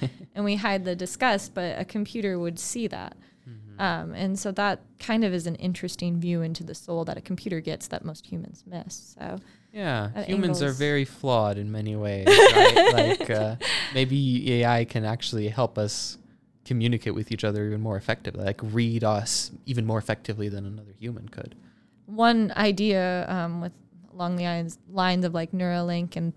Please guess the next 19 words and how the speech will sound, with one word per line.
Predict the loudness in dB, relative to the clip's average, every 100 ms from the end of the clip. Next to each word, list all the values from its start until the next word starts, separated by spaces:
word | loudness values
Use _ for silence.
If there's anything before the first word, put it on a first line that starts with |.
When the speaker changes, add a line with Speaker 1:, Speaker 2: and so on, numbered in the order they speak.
| -2
Speaker 2:
there's | 0 0
actually | -2 -2 -6
quite | -4 -4 -4
a |
few | -6 -4 -4 -4
versions | -4 -4 -4 -6 -6 -6
of | -6 -6 -6 -10
Neuralink | -8 -6 -6 -6 -6 -6
out | -4 -4 -6 -8
right | -8 -8 -8
now | -8 -6 -8
in | -10 -10
the | -12
space | -12 -8 -8 -6
doing | -6 -6
a |
lot | -6
of | -4
research, | -6 -6 -6 -6 -8